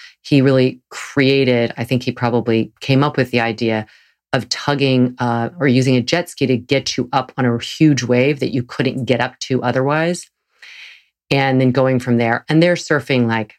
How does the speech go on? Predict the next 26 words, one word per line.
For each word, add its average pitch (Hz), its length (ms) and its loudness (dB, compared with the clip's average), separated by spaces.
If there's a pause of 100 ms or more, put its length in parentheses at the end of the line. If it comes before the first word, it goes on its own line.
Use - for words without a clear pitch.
(120)
fifty, 135 600 2
sixty, 127 460 -2
seventy, 117 540 -2
eighty, 117 260 0
ninety 123 360 -2
foot 123 220 -4
waves. 113 500 -2 (600)
It's 135 140 0
crazy. - 600 -2
And 135 100 2
then 135 260 0
the, 139 220 2
uh, 147 200 0
the 143 160 -2
other 208 220 0
chapters 135 640 -4
are 127 380 0 (500)
just - 500 0 (260)
the 143 560 2 (180)
science 165 680 0
of 127 160 -6
waves, 123 500 -4 (140)
how 151 220 -2
there 143 300 0
are 196 220 0
these 131 440 0